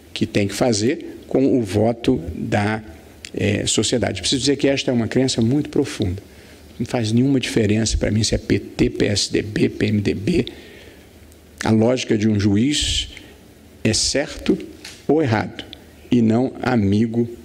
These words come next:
ou inimigo. Assim, assim deve ser e assim procuro ser. Mas pensando institucionalmente, o país precisa desesperadamente,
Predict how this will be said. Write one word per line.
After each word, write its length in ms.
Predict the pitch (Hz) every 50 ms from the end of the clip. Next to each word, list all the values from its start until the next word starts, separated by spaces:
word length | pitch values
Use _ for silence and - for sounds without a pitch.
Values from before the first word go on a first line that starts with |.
| - - - - - -
ou 180 | 113 110 110
inimigo. 420 | 113 113 107 95 - - - - - - - - - - - - - - - - - - - -
Assim, 180 | - - - - - -
assim 380 | - 104 - - - 139 135 123
deve 240 | 113 104 98 95
ser 600 | - - - 127 135 147 143 - - - - - - -
e 140 | 117 110
assim 300 | 104 - - - 123 127
procuro 680 | 120 123 - - - 127 - - - 135 135 131 120 107
ser. 340 | - - - - - - - - - - - - - - - - - - - - - - - - - - - - - - - - - - -
Mas 200 | 127 127 127 -
pensando 520 | - - 123 117 - - 160 175 185 170 165
institucionalmente, 880 | 160 151 - - - - - 143 131 117 107 110 110 107 - - - - - -
o 80 | 117
país 260 | - 139 127 131 127
precisa 480 | - - 139 127 - - 135 123 127 120
desesperadamente, 1300 | 110 117 143 143 123 127 131 120 - - 120 113 104 107 110 107 107 101 95 95 101 107 - - -